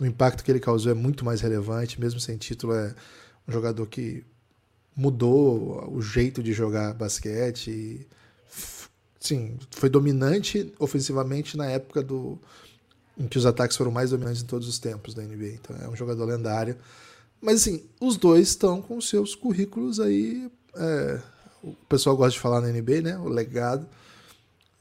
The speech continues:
Cara, é, precisa ser escrito, né? Uma derrota aqui nessa situação, de novo, vai, vai, vai reescrever, não vai reescrever, né? Vai revigorar a narrativa que hoje é consolidada de que são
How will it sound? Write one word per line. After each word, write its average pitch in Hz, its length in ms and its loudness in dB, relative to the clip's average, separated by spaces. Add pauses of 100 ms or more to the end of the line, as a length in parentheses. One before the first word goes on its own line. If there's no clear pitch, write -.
(240)
Cara, 226 200 -4 (180)
é, 123 120 -4
precisa 120 340 -6
ser 120 140 -2
escrito, 220 420 -6
né? 131 200 -10
Uma 135 160 -2
derrota 135 340 2
aqui 127 240 0
nessa 123 400 -4
situação, 135 560 -2
de 151 160 0
novo, 208 480 6
vai, 151 360 -2
vai, 139 600 -4 (240)
vai 127 220 0 (680)
reescrever, 143 720 4
não 202 60 -6
vai 233 120 4
reescrever, 208 440 2
né? 180 120 -8 (120)
Vai 131 360 -4
revigorar 185 840 2 (640)
a 160 80 -6
narrativa 143 440 0
que 139 160 -2
hoje 151 640 4
é 139 160 2
consolidada 131 880 -4
de 196 140 -6
que 170 220 -6
são 139 540 -4